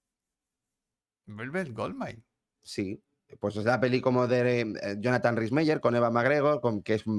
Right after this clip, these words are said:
Speaker 2: como la
Speaker 1: Ah.
Speaker 2: historia de David Bowie con Iggy Pop. O sea, es lo mismo.
Speaker 1: Bueno. Vale.
Speaker 2: Queer punk, no os pongáis glory holes, guarros, glory
Speaker 1: <laughs>
Speaker 2: holes. Amo Velvet Goldmine, es que es maravillosa.
Speaker 1: <laughs>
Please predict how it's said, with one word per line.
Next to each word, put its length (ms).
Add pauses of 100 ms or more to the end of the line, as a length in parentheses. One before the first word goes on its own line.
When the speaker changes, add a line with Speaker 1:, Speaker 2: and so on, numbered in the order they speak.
(120)
Speaker 2:
como 220
la 80
Speaker 1:
Ah. 40
Speaker 2:
historia 260
de 60
David 260
Bowie 380
con 200
Iggy 140
Pop. 220
O 440
sea, 320
es 260
lo 300
mismo. 200
Speaker 1:
Bueno. 180 (800)
Vale. 200 (220)
Speaker 2:
Queer 160
punk, 340
no 160
os 80
pongáis 300
glory 300
holes, 440
guarros, 800
glory 220
Speaker 1:
<laughs> 80
Speaker 2:
holes. 480 (220)
Amo 320
Velvet 400
Goldmine, 640
es 140
que 80
es 60
maravillosa. 920
Speaker 1:
<laughs> 240